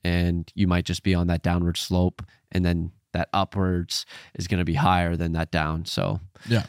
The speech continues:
Speaker 1: that's a good book if anyone wants to check out.
Speaker 2: Book recommendation. We should maybe start a segment like the recommendation corner.
Speaker 1: <laughs>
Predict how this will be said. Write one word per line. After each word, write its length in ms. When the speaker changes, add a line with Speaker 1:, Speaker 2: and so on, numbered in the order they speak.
Speaker 1:
that's 160
a 40
good 160
book 200
if 80
anyone 320
wants 200
to 40
check 240
out. 160
Speaker 2:
Book 220
recommendation. 680
We 120
should 140
maybe 200
start 340
a 60
segment 580
like 200
the 80
recommendation 840
corner. 440
Speaker 1:
<laughs> 60